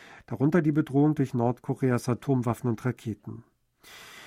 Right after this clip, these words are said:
Die Übung wird basierend auf Computersimulationen abgehalten,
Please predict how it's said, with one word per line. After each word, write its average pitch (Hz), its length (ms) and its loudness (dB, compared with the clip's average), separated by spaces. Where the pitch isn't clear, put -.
Die 147 80 6
Übung 160 420 8
wird 165 160 2
basierend 139 560 0
auf 120 180 0
Computersimulationen 131 1400 0
abgehalten, 135 840 0